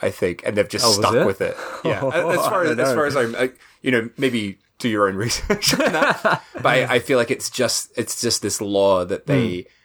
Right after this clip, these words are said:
Speaker 1: have doggedly
Speaker 2: Mm.
Speaker 1: stuck to since, you know,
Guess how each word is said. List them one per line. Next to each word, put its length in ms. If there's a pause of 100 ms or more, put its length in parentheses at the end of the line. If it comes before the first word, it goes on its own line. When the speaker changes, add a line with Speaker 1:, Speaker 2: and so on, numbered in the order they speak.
(120)
Speaker 1:
have 560 (500)
doggedly 800 (140)
Speaker 2:
Mm. 140
Speaker 1:
stuck 440
to 440 (300)
since, 580
you 80
know, 260